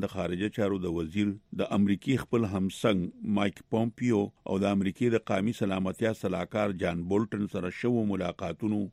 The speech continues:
ښکاري داسې لکه چې څه خوند نه دی کړی، ځکه چې د دې ملاقاتونو نه پس شریک بیان یا څه اعلان نه دی جاري کړی شوی، کوم چې عام طور سره جاري کیږي. د امریکې د خارجه چارو وزیر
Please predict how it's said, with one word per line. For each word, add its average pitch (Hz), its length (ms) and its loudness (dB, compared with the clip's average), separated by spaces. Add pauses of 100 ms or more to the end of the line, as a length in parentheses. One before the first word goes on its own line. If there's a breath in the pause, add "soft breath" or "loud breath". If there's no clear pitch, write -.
(140)
ښکاري 117 420 4
داسې 104 300 2
لکه 87 180 -6
چې 92 160 -8
څه - 160 -8
خوند 98 320 2
نه 92 100 2
دی 90 160 2
کړی، 85 180 -4 (120)
ځکه 120 180 2 (220)
چې - 60 0 (100)
د 104 100 2
دې 143 80 6 (140)
ملاقاتونو 113 680 0
نه 101 140 -2
پس - 240 -2
شریک 104 260 0 (140)
بیان 110 340 2 (220)
یا 92 160 2
څه - 240 -2
اعلان 107 340 4 (300)
نه 110 100 6
دی 123 160 8
جاري 120 260 6
کړی 117 220 2
شوی، 117 240 6 (320 soft breath)
کوم 104 180 4
چې - 240 -2
عام 104 240 0
طور 95 240 -2
سره 85 240 -2
جاري 85 300 -2
کیږي. 85 400 0 (320)
د 131 180 6
امریکې 143 480 6
د 151 100 8
خارجه 127 400 6
چارو 131 300 6
وزیر 110 280 8